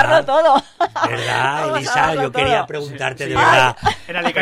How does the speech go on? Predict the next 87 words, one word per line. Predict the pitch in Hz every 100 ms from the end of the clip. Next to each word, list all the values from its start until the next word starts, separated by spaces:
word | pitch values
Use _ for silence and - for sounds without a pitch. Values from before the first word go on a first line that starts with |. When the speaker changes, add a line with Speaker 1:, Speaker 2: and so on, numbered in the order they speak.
| 143
Speaker 2:
Perdóname | 196 196
Speaker 3:
llevan | 180
Speaker 2:
que |
Speaker 3:
ya | 202 196
Speaker 2:
te |
haya | 175
Speaker 3:
un | 170
Speaker 2:
cambiado | 165 170
de | 170
Speaker 3:
mes, |
ya | 196
de |
Speaker 2:
tercio, | 175 175
Speaker 3:
hoguera. | - 196
Speaker 2:
pero | 147 143 139
Speaker 3:
Llevan | 156 185
un | 170
mes, | 170
Alejandra. | 196 180 156 135 139 135
Speaker 2:
Ah, | 127 - _
pero | 127 123
perdóname | 123 123 117 113 113
que | 123
te | 110
cambie | 110 113
de |
tercio, | 107 104 120
pero | 330 427
es | -
que | 113
no | 104
puede | 101 104
ser, | - 95 101 95
de | 98
verdad. | 101 107 113 110
Speaker 1:
Qué |
emoción. | 226 220 208 220 180
Speaker 2:
Hay | - -
ganas, | 107 117 98
¿verdad? | 92 95 110 135
Speaker 1:
Qué | 208
emoción, | 190 180 180 175 170 160
Speaker 2:
¿Cómo | - 190
está | 185
Speaker 1:
madre | -
Speaker 2:
la | -
gente | 170 165
Speaker 1:
mía. | -
Speaker 2:
por | 113
Alicante | 113 - 87 87 92
con, | 95 95
con | 87 90
el | 87
tema? | - 78 _ - -
Speaker 1:
Está, | 196 - 185 185
yo | 185
creo | 180 180
que | 185
todo | 190
el | 180
mundo | 175 180 190 196 226 -
viendo | 190 190 196 202
a | 190
ver | 196 233 233 214
las | 220 208
mascletas | 202 190 196 175 196 208
que | 190
están | 185 185 175
haciendo | 175 175 165
ahora, | 151 185 170
los | 170
fines | 196 202
de | 131
Speaker 2:
Ujú. |
Speaker 1:
semana | 170 160 180
y |
tal, | 175 185 190
dónde | 190 180 170
está | - 175
cada | 170 165
mascleta, | 170 - 165 - 120 160
tienen | 170 165 170 -
que |
ir | 151
a | 151
verlo, | 160 175 185 185
tal. | 180 175